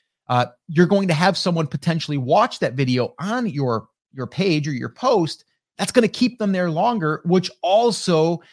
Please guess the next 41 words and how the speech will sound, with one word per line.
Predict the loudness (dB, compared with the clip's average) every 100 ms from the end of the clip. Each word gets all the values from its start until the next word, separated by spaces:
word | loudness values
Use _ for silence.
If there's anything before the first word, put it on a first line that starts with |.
| _
shows | 0 6 8 6
Google | 4 2 4 4
that | 2
people | -2 -2
are | -6
staying | -4 -4 -2
on | -4
your | -6
site | -6 -4 -4
longer, | 0 2 2 -2
which | -4 -6
could | -8
help | -6 -8 -8
your | -12
rankings. | -12 -12 -16 _ _ _ _
So | -16 -12
it | -12 -12
could | -6 0 4 4 2 -8 _ -6
benefit | -2 -2 -4 -8 -6
you | -6 -6 -6 -10 _ _
once | -4 -2 -2
you | -6
start | -4 -6
to | -6
get | -12 -10
some | -12
traffic. | -6 -6 -8 -12 -20 _ _ _ _
Will | 6 6
it | 8
help | 6 4
you | 4
in | 0
the |
beginning | 0 0 0 0
because | 0 -2
you |
have | -2
a | 0
YouTube | -2 -2 -2
video | 0 0 0
there? | 2 2 0 -4